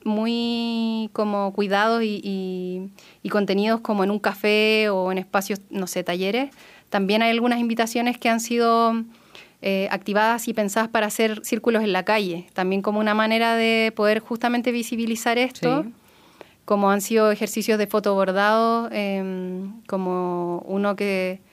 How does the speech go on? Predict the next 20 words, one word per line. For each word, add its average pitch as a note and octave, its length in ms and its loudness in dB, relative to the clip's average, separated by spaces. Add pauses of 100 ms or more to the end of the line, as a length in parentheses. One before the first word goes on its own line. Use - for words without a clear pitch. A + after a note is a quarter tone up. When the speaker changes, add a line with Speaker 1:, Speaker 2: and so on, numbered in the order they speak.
(320)
Speaker 1:
no F#3+ 100 -2
me F3+ 80 2
acuerdo, F#3 300 2
siempre G3+ 320 0
tengo G#3 200 0
un G3 80 0
problema G3 280 2
de G3 80 2
poner G3 180 2
los G3+ 140 -2
nombres G3 260 -2
muy G3+ 160 -4
largos, F#3 380 -2
¿no? A3+ 100 -4
<laughs> G#3 320 2
Como E4+ 60 4
las C#4+ 160 4
cosas, A#3+ 360 4
pero, A3 200 6
Speaker 2:
Sí. F#3+ 80 2